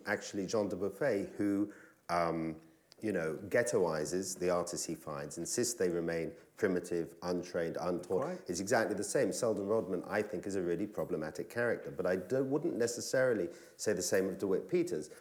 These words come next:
Speaker 1: But in the end, I, I turn back and I say, in the history of the outsiderism, there are all these angel devil people who do a good thing and a bad thing at the same time. Selden Rodman is the guy who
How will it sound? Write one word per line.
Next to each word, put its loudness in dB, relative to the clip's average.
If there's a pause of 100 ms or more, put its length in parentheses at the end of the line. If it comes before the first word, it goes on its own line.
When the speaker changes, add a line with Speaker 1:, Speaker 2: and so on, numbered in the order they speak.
(160)
Speaker 1:
But 2
in 6
the 6
end, 4 (220)
I, 6 (160)
I 4 (120)
turn 0
back 4
and 0
I 2
say, 2
in 2
the 0
history 0
of 0 (260)
the 0
outsiderism, 2
there 2
are 4
all 2
these 0
angel 2
devil 2
people -6 (200)
who 0
do 4
a 4
good 2
thing 2
and 2
a 0 (160)
bad 2
thing 0
at -4
the -8
same -2
time. -2
Selden 2
Rodman 2 (400)
is -2
the -6
guy 4
who -2